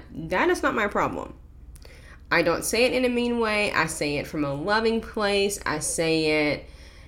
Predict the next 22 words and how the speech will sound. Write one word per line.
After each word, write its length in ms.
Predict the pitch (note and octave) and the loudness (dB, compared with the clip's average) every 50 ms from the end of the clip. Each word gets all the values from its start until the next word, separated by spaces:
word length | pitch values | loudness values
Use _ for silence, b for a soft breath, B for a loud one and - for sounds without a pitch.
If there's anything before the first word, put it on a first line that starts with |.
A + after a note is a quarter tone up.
| B B - - - | B B -18 -8 0
in 320 | - F#3 F3+ F3 E3+ - - | 4 6 6 6 6 4 2
a 140 | - F3 E3 | -2 -2 -2
setting 580 | - - - F3+ F3 E3+ E3+ E3 E3 E3 D#3+ | -2 0 2 2 4 4 4 4 2 0 0
that's 200 | D3+ D3+ D#3 - | -2 -4 -4 -4
very 260 | - E3+ D#3 D3+ D3 | -2 -2 -2 -2 -4
comfortable. 680 | D3+ - - C4+ B3+ B3 B3+ - A3 G#3 G#3+ G#3 G#3 G#3 | -6 -4 2 4 4 4 4 0 -4 -2 0 2 2 4
I 180 | - - E3+ E3+ | 4 4 2 2
say 380 | E3+ - - F3 E3 D#3+ D#3+ | 0 -2 0 0 2 2 2
it 120 | D3+ A#2 A2+ | 0 0 -2
with 220 | D3+ D#3 D3 D3 | -4 -6 -4 -2
body 260 | D#3+ D#3+ D#3+ D#3+ D#3 | 0 2 2 2 0
language 440 | D#3 D3+ D3+ D#3 D3+ D3 C#3+ D3 - | 0 -2 -2 -2 -2 -2 -4 -4 -6
that's 280 | - - - - - - | -8 -8 -8 -6 -2 2
neutral. 800 | C#4+ D4 D4 C#4+ C#4 C4+ - - B3 A#3+ A#3 A3+ A3 G#3+ G3 C3 | 6 6 6 6 4 2 2 4 6 6 6 6 4 4 2 0
You 240 | A#2 - - F#3+ | -2 -2 -2 0
know, 140 | G#3+ G3+ G3 | 2 4 4
I'm 500 | F#3 - C#3 F#3 F#3 F3+ E3+ - - - | 6 6 6 6 4 2 0 -2 -4 -2
very 460 | - G#3 A#3+ C4+ D4 C#4+ C#4 C4 - - | 2 4 4 6 6 4 4 2 2 2
aware 720 | - E3 F3 E3+ D#3+ E3 E3 E3 E3 D#3+ D#3+ D#3+ D#3 D3+ | 0 0 0 0 2 2 2 2 4 2 2 0 0 -2
of 240 | - - D#3 D#3 D3+ | -2 -4 -4 -6 -6
how 300 | - D#3+ D#3+ D#3 D#3 D3+ | -4 -4 -4 -2 -2 -2
I 380 | D3+ D3 D3 D3 D3 C#3+ D3 | 0 0 0 0 -2 -4 -6